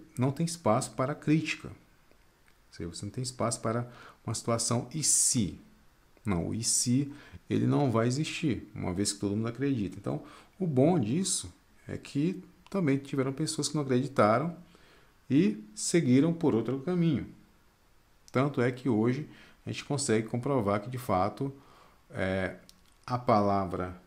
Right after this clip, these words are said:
é átomo, a palavra é indivisível, mas é divisível, né? Isso, isso é interessante, né?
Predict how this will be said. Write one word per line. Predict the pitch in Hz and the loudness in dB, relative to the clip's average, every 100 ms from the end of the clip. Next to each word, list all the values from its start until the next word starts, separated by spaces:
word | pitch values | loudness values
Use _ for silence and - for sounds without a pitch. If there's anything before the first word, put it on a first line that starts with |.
| _ - | _ -6
é | 135 | 2
átomo, | 95 101 123 160 185 180 - - _ _ - | 4 4 0 -4 -6 -8 -16 -20 _ _ -14
a | |
palavra | - 113 104 101 92 90 - 92 | -2 2 2 2 0 -6 -8 -8
é | |
indivisível, | 90 98 120 131 101 110 131 143 - - - | -6 -4 -4 -4 -2 -2 -2 -8 -14 -20 -6
mas | 104 107 110 131 - | 2 4 4 2 -4
é | - 104 | -6 -4
divisível, | 107 113 98 104 101 85 82 | -4 -6 -6 -6 -8 -10 -16
né? | 78 - - _ _ _ _ _ _ - - - - - _ _ | -18 -20 -20 _ _ _ _ _ _ -20 -20 -20 -20 -20 _ _
Isso, | 104 - | -6 -4
isso | - 107 107 | -4 -4 -2
é | 107 | -2
interessante, | 104 90 82 - 62 - | -2 -4 -4 -6 -8 -14
né? | 87 | -16